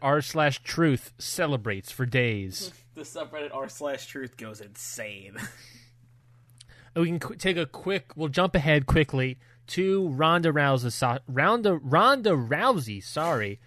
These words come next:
Speaker 1: Ronda Rousey versus Sasha Banks, where we already talked about Sasha Banks picking up the victory and defending and retaining her Raw Women's Championship.
Speaker 2: Mm-hmm.
Speaker 1: Mikey, that leaves us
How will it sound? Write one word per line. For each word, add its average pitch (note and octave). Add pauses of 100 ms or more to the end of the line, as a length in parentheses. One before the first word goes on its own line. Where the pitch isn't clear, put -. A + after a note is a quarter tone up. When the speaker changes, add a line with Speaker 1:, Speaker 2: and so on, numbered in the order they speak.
(320)
Speaker 1:
Ronda F#3+
Rousey D3+
versus A#2+
Sasha A2
Banks, G2+
where A2
we A2
already A#2+
talked A#2+
about A#2+
Sasha C#3
Banks C3
picking -
up A#2+
the -
victory G#2 (400)
and B2
defending D3+
and B2
retaining A#2+ (240)
her A2+
Raw G#2+
Women's G2+
Championship. G#2 (1000)
Speaker 2:
Mm-hmm. B2+ (500)
Speaker 1:
Mikey, C#3
that C#3
leaves D3+
us G2+